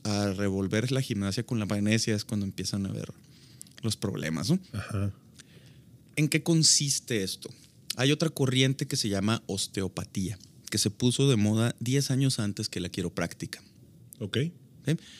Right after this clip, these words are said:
Speaker 1: Para fines prácticos, las dos cosas son la misma mierda.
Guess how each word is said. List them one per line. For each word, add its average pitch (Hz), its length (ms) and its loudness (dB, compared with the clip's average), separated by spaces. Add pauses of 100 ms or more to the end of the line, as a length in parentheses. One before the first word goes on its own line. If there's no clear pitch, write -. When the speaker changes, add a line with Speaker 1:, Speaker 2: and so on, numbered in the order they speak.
(960)
Speaker 1:
Para 196 140 2
fines 220 240 4
prácticos, 190 560 -4
las 113 160 0
dos 147 200 -2
cosas 180 280 -4
son 135 120 0
la 135 80 2
misma 139 280 2
mierda. 104 360 -4